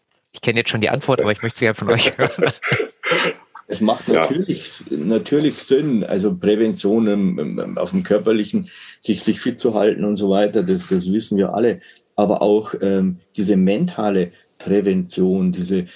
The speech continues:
Speaker 2: diese Gedankenhygiene täglich zu betreiben, ähm, da, da muss ich gar keine Beschwerden haben. Also wir haben also sehr, sehr viele Kunden,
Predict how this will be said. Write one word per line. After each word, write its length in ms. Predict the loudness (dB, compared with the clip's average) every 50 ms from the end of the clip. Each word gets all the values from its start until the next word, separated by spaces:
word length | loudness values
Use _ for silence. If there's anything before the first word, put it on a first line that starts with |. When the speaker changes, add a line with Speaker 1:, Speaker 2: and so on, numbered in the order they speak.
| -20 -20 -20 _ _ _
Speaker 2:
diese 260 | -2 0 0 0 0
Gedankenhygiene 1300 | 0 -2 -2 0 2 2 2 2 2 0 0 2 2 0 0 2 2 2 2 2 2 2 0 0 -2 -6 -10 _ _ _ _ _
täglich 460 | -2 2 2 2 2 0 -4 -4 -4 -6
zu 120 | -6 -2
betreiben, 680 | -2 0 0 0 0 0 2 2 2 2 0 -2 -4 -6 -10 -20 _ _ _ _
ähm, 800 | 0 2 4 4 4 4 4 4 2 0 -2 -4 -6 -8 -10 -8 -4
da, 240 | -4 -2 -2 -2 -2
da 140 | 0 2
muss 180 | 2 2 2 0
ich 120 | -2 -2 0
gar 140 | 0 0 0
keine 260 | 0 0 0 2 2
Beschwerden 640 | 2 0 0 0 2 2 2 2 2 2 0 -2 -2
haben. 300 | -2 -2 -2 -2 -4 -4 -6 -14 -20 -18 -8
Also 200 | -8 -6 0 0
wir 100 | 2 2
haben 140 | 4 2 2
also 160 | 2 0 -2
sehr, 280 | -4 -2 0 2 2 2
sehr 140 | 0 -2 -2
viele 300 | 0 0 2 2 2 0
Kunden, 480 | 0 0 0 0 2 0 -2 -4 -4